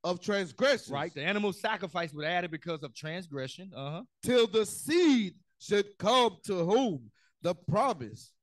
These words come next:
Speaker 2: "To the seed shall come." That seed is Jesus Christ. This is gonna stay in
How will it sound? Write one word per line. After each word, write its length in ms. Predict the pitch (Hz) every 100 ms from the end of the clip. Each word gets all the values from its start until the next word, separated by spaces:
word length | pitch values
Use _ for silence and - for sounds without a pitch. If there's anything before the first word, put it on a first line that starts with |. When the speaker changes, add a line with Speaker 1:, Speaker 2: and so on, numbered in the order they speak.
| -
Speaker 2:
"To 140 | 196
the 180 | 165 170
seed 600 | 165 - 277 269 240 202
shall 280 | - 180 151
come." 280 | - 156 131
That 220 | 190 208
seed 440 | - 254 247 240 -
is 240 | 170 143
Jesus 720 | 117 127 196 196 175 190 - _ _ _ _
Christ. 500 | - 185 190 165 - - - - - - - - - - - -
This 180 | 185 -
is 60 | -
gonna 200 | 185 175
stay 320 | _ 214 233
in 180 | 233 226